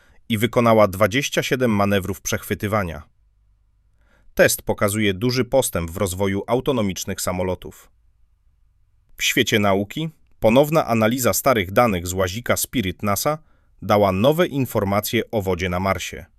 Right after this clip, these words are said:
Dane zebrał łazik ponad dwa dziesięciolecia temu w kraterze Gusiewa. Pokazały one ślady krystalicznego hematytu i przekształconego magnetytu.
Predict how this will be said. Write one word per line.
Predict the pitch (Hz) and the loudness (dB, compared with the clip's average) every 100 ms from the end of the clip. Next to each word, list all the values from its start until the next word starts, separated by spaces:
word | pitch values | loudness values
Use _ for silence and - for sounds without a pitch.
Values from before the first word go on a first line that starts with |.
| _ _ _ _ _ _ _ - _ | _ _ _ _ _ _ _ -20 _
Dane | 95 123 165 | 2 4 6
zebrał | 139 143 123 104 | 4 4 4 6
łazik | 113 131 131 - | 6 4 2 -2
ponad | 123 117 104 - | 2 2 0 -6
dwa | 98 101 139 | -4 0 0
dziesięciolecia | 143 - - 117 120 120 107 | 0 -2 0 0 0 0 -2
temu | 143 110 82 | 0 0 -4
w | |
kraterze | - 101 - 92 98 | -2 -2 0 -2 -2
Gusiewa. | 95 95 127 98 82 - _ _ _ _ _ _ _ _ _ - - | -4 -4 -2 -2 -2 -10 _ _ _ _ _ _ _ _ _ -20 -6
Pokazały | 107 113 117 139 127 | 0 2 4 4 4
one | 120 110 | 2 0
ślady | - 131 127 113 | 0 2 2 0
krystalicznego | - 113 - 101 98 - 123 104 | -4 -4 -2 -2 -2 -4 -2 0
hematytu | - 101 92 120 113 165 - | 0 0 0 -2 -4 -6 -6
i | 104 | -8
przekształconego | - 170 - 180 135 120 98 95 98 | -2 -2 -2 -2 -2 -2 -2 -2 -2
magnetytu. | 95 98 101 123 - - | -2 -4 -6 -8 -10 -14